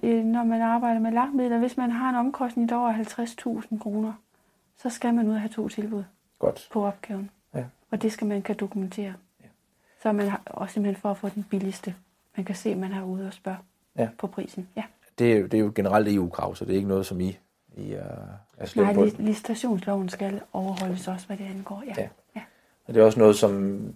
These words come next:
Speaker 2: de fleste virksomheder, hvis de har været igennem programmer via, øh, os og Væksthuset, så kender de til det med, at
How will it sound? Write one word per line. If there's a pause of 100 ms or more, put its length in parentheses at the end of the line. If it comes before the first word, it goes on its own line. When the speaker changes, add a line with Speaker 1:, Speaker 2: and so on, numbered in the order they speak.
(760)
Speaker 2:
de
fleste
virksomheder,
hvis
de
har
været
igennem (180)
programmer
via, (800)
øh,
os
og
Væksthuset, (160)
så
kender
de
til
det
med,
at